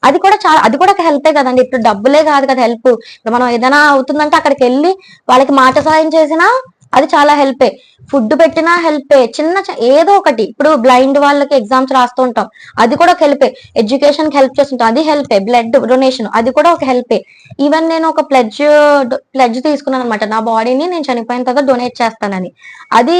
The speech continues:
ఇప్పుడు మనం చనిపోయిన తర్వాత మన బాడీని మన ఆర్గాన్స్ ని డొనేట్ చేస్తే, ఆర్గాన్స్ ని డొనేట్ చేస్తే మీకు తెలుసు మా-, mostly ఒక సెవెన్ లైఫ్స్ మనం కాపాడొచ్చు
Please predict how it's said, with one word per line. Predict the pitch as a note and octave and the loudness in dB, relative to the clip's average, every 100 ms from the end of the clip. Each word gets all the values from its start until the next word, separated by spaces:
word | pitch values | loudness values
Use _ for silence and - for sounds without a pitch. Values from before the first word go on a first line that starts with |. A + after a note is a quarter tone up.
| F#4 | 0
ఇప్పుడు | F#4 _ - C#4+ | -4 _ -4 0
మనం | D4+ | 0
చనిపోయిన | - C#4 C4+ E4 | 0 -2 0 -2
తర్వాత | E4 | 0
మన | E4+ C4+ | 0 2
బాడీని | B3+ C4+ D4 E4 | 2 2 0 -2
మన | D#4+ | 0
ఆర్గాన్స్ | C4+ B3+ C#4+ D4 | 2 2 0 0
ని | D4+ | 0
డొనేట్ | C#4+ C4 C#4+ D4 | 0 0 0 -2
చేస్తే, | B3 - C#4+ G4 _ _ _ - | -4 0 -2 -2 _ _ _ 0
ఆర్గాన్స్ | B3+ C#4 F4+ F4+ | 2 2 0 -2
ని | F4 | -2
డొనేట్ | E4 E4+ - | -2 -2 0
చేస్తే | E4 D#4+ | 0 0
మీకు | F4 D#4+ | -4 -2
తెలుసు | - C#4 C4+ | 2 0 0
మా-, | C4+ B3+ B3+ | -2 0 0
mostly | C4+ C4+ E4 | -2 0 0
ఒక | E4 | 0
సెవెన్ | C#4+ A#3+ C4+ | -2 0 2
లైఫ్స్ | C4 C#4+ D4+ | 2 0 0
మనం | D4+ | -2
కాపాడొచ్చు | D4 A#3+ G#3+ F#3+ F3 | 2 2 2 -2 -4